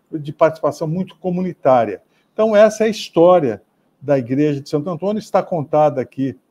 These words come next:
pelo professor Gilberto, nessa meia página aqui, da, da página dezesseis do jornal dessa semana,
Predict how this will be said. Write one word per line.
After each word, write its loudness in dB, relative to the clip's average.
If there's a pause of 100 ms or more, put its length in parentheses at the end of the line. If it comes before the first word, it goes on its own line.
(880)
pelo 0
professor -8
Gilberto, -4
nessa -6 (400)
meia -2
página -2
aqui, -8
da, -4 (580)
da -8
página -4
dezesseis -6
do -16
jornal -2
dessa -6
semana, -6